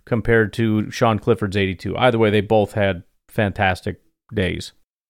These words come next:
Big time throws, Jordan Love had one. Uh, Sean Clifford had two. Both of them were actually ra-, rather high, even though it was only one. That's twelve point five percent for Jordan Love, nine point five percent for Sean Clifford. Neither one of them had a single turnover-worthy play.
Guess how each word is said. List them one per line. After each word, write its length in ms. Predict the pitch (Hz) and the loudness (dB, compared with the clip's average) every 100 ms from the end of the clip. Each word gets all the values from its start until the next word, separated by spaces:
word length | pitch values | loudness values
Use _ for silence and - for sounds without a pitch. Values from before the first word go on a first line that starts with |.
| - | 0
Big 160 | 170 | 2
time 240 | - 165 147 | 4 2 2
throws, 380 | 143 151 151 | 2 4 4
Jordan 260 | - 147 139 | 4 4 6
Love 160 | 139 117 | 4 4
had 220 | 127 113 | 2 2
one. 440 | 107 135 151 180 - - - _ - | 2 4 4 0 -6 -20 -20 _ -4
Uh, 320 | 131 117 113 110 | 2 4 6 4
Sean 260 | - 139 | 2 2
Clifford 360 | - 143 135 110 | 4 2 2 0
had 220 | 120 98 | 2 0
two. 380 | - 143 160 170 _ _ | 2 4 4 0 _ _
Both 240 | - 165 160 | 2 4 4
of 80 | |
them 180 | 131 123 | 4 4
were 120 | 113 | 6
actually 260 | 113 110 123 | 4 2 -2
ra-, 340 | 104 113 117 - | 0 4 4 2
rather 380 | 123 131 123 101 | 2 4 4 2
high, 460 | 123 110 90 92 _ - | 4 2 2 -4 _ -2
even 160 | 127 | 2
though 60 | 139 | 4
it 40 | |
was 100 | 131 | 4
only 180 | 131 127 | 4 2
one. 220 | 117 127 | 4 2
That's 180 | 117 - | 2 -2
twelve 420 | - 143 147 143 | 0 4 4 2
point 240 | - 135 110 | 0 2 2
five 440 | - 123 120 - | 2 4 4 0
percent 500 | - - 123 98 85 - _ _ _ _ _ | -6 -4 -2 -2 -4 -14 _ _ _ _ _
for 140 | - 117 | -4 0
Jordan 320 | 113 113 101 | 4 4 4
Love, 340 | 104 95 92 - _ - | 4 4 2 -6 _ -4
nine 300 | 110 127 127 | 2 2 2
point 260 | 131 117 | 2 0
five 300 | - 113 107 | 2 2 2
percent 320 | - 98 113 | -2 -2 -2
for 80 | - | -2
Sean 300 | 101 113 104 | -4 0 -2
Clifford. 400 | - 123 113 107 | 0 0 0 -2
Neither 360 | 110 120 135 123 | 2 4 4 4
one 200 | 120 120 | 2 2
of 40 | |
them 140 | 107 104 | 2 2
had 160 | 110 | 2
a 80 | 104 | 0
single 340 | - 131 127 | -2 -2 0
turnover-worthy 680 | 113 123 117 107 110 104 101 | 0 0 0 0 0 0 0
play. 380 | 90 98 90 95 | 0 -2 -2 -4